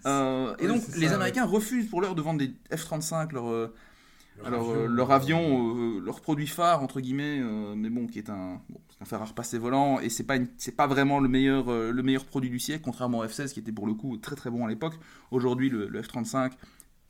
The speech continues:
Speaker 1: est l'incarnation aéronautique du proverbe « Qui trop embrasse mal étreint »,
Speaker 2: Ah.
Speaker 1: euh, dans le sens où on veut lui faire faire absolument tout,
Speaker 2: Et donc il ne fait rien.
Speaker 1: et il ne fait rien bien.
Speaker 2: Ouais.
Speaker 1: Ou en tout cas, euh, on peut, on a de bonnes raisons de croire qu'il ne fait pas grand-chose bien. Euh, mais bref, là je m'égare.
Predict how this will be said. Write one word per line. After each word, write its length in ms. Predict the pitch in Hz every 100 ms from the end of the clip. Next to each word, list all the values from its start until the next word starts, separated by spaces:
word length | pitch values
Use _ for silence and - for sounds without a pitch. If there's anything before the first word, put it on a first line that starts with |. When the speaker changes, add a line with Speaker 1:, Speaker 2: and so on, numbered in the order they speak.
| _ _ _ _ - _
Speaker 1:
est 120 | 120 120
l'incarnation 920 | 135 139 135 139 131 - 143 143 143
aéronautique 540 | 139 135 131 127 127 135
du 80 | 131
proverbe « 320 | 135 135 131
Qui 100 | -
trop 200 | - 147
embrasse 360 | 139 131 131 -
mal 120 | 123
étreint », 300 | 110 - 160 - - - - -
Speaker 2:
Ah. 80 | 120
Speaker 1:
euh, 440 | 127 123 123 123
dans 100 | 123
le 40 | 127
sens 280 | 165 156 147
où 20 |
on 60 |
veut 100 | 120
lui 80 | 127
faire 140 | 127 -
faire 160 | 131
absolument 360 | - 165 156 131
tout, 360 | - 180 233 - - -
Speaker 2:
Et 60 | 135
donc 100 | 156
il 60 | 156
ne 40 |
fait 100 | 139
rien. 120 | 110 120
Speaker 1:
et 60 |
il 60 | 135
ne 40 |
fait 80 | 135
rien 220 | 127 127
bien. 320 | 131 104 92 -
Speaker 2:
Ouais. 60 | 98 95 -
Speaker 1:
Ou 160 | 110
en 40 | 110
tout 100 | -
cas, 260 | 131 135
euh, 320 | 120 104 98 - - -
on 40 | 113
peut, 240 | 131 123 120
on 120 | 113
a 40 | 117
de 100 | 117
bonnes 320 | 101 131 135
raisons 260 | 127 120 127
de 80 |
croire 320 | 117 - 127 -
qu'il 100 | 117
ne 60 |
fait 100 | 120
pas 160 | 110 123
grand-chose 400 | 113 113 117 107
bien. 220 | 120 220 - - - - - -
Euh, 380 | 139 139 135 131
mais 80 | 131
bref, 220 | 117 120
là 80 | 117
je 60 | 110
m'égare. 360 | 113 156 214